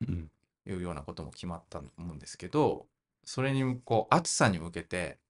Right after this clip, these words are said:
Speaker 2: ファッションアンドビューティー業界の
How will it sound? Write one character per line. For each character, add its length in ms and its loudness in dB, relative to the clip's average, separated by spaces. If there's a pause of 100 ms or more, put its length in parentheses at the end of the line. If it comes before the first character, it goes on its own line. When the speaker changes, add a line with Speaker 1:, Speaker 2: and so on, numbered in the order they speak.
(260)
Speaker 2:
フ 60 4
ァ 20 4
ッ 20 4
シ 300 0
ョ 60 6
ン 180 4
ア 80 4
ン 80 2
ド 100 2
ビ 220 2
ュ 20 -2
ー 60 -8
テ 100 -8
ィ 200 -6
ー 20 -18 (120)
業 200 0
界 240 -4
の 180 -12